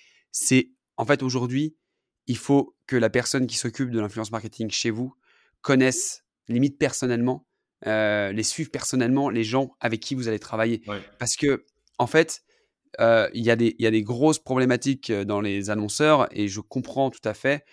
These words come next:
Speaker 1: Euh, mais il y a des, vraiment des, des influenceurs aujourd'hui qui passent du coq à l'âne du jour au lendemain. Et, et en fait, vous le voyez pas forcément, mais quelqu'un qui suit vraiment la personne,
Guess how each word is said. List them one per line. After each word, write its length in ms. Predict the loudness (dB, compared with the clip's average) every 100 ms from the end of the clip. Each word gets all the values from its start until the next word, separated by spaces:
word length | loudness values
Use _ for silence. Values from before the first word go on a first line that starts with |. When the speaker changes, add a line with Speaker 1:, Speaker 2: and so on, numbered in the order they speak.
| _ _ _
Speaker 1:
Euh, 440 | 2 4 4 2 0
mais 120 | 0
il 40 | 4
y 60 |
a 60 | 4
des, 240 | 2 -2
vraiment 320 | 0 2 4 2
des, 240 | 2 0
des 220 | 0 -2
influenceurs 340 | -2 -4 -4 -2
aujourd'hui 260 | -2 -4
qui 120 | -6
passent 160 | -6 -6
du 100 | -4
coq 220 | -6 -4
à 60 | -2
l'âne 280 | -2 -4 -10 _ -12
du 260 | -8 -8
jour 140 | -6 -2
au 20 |
lendemain. 360 | 0 2 0 -2 _ _ _ _
Et, 540 | 0 2 2 0 -4 -2
et 140 | -2
en 80 | 0
fait, 240 | -2 -4
vous 100 | -8
le 80 | -4
voyez 180 | -2 0
pas 140 | 0
forcément, 540 | -2 -10 -4 -2 -4 -8 _ _ -4
mais 120 | -2
quelqu'un 300 | -2 -2 -4
qui 160 | -4
suit 540 | -4 -4 -4 -6 -6 -8 _ _ _ _ -14
vraiment 460 | -2 2 4 2
la 120 | 0
personne, 460 | -4 -8 -2 -2